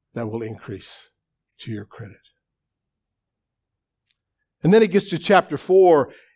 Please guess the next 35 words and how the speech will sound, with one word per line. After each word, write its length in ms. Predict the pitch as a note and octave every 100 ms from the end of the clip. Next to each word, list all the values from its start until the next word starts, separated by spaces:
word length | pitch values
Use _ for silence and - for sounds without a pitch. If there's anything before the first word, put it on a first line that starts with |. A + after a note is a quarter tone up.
| D#3+
and 140 | E3
he 180 | G3 C4
just 260 | B3 G#3+ D#3
lays 760 | D#3+ F3+ G3+ A3 A3+ G#3+ F3
it 180 | G3 F#3+ -
out 400 | F#3 F#3 F#3+ D3+
there. 380 | E3 D3+ C3 - _ -
It, 220 | F3+ F#3
he, 160 | F#3
he 240 | F#3+ E3 F#3+
says, 300 | F#3+ G3 D3+
"Look, 320 | F#3+ B3 B3 -
you 240 | D#3+ F#3+
all, 380 | F3 F3 G#3 G#3 - _
learn 720 | D#3 F3 A3 C#4 D4 D4 C#4+ - _ E3
the 180 | G3+
lesson 800 | G#3 G#3 A#3+ B3 - A#3+ A3+ G#3+ -
of 280 | - F#3 D#3+
joy." 680 | C#3 G3 F#3+ E3+ D3 A2+ - _ -
And 100 | G3
this 140 | B3+
is 80 | A#3+
what 160 | B3 A3+
he 60 |
says, 460 | - A#3 G#3+ D3+ A#2+ _ _
"Rejoice 960 | D#3+ G#3+ D#3+ C#3+ G3 C#4+ E4 D#4 - -
in 340 | - A3+ A#3
the 100 | A3
Lord." 680 | G#3+ A3 G#3+ F3+ C#3+ G2 _ _ _ _ _
Paul 240 | - B2 B2+
says, 520 | - D#3 E3 F3+ F3+ -
"Again, 640 | - E3 C#3 A3+ A3+ G#3 G3+
I 180 | D#3+ E3
will 160 | E3+ F3
say, 540 | - D3 C#3 D3 D#3+